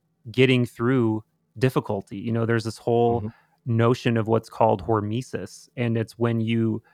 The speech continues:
Speaker 1: give yourself an acute stress, like the cold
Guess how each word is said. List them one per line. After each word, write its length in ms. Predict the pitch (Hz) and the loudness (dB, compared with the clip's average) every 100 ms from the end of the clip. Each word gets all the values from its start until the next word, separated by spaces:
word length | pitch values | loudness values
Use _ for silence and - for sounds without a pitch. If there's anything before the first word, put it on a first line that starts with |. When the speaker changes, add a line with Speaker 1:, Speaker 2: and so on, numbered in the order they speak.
| _ _ _ _ _ _ _ - 107 | _ _ _ _ _ _ _ -12 2
Speaker 1:
give 260 | 135 131 | 4 4
yourself 720 | 139 120 123 110 131 - - - | 2 2 2 2 2 -2 -18 -4
an 120 | 123 | -2
acute 440 | 117 - 143 131 - | -2 -2 -2 -2 -4
stress, 640 | - 120 107 117 - - _ _ _ _ _ - | -8 -2 0 -2 -6 -20 _ _ _ _ _ -8
like 320 | 117 117 113 | 0 0 0
the 60 | 113 | -6
cold 580 | - 120 107 110 127 | 0 2 4 2 -2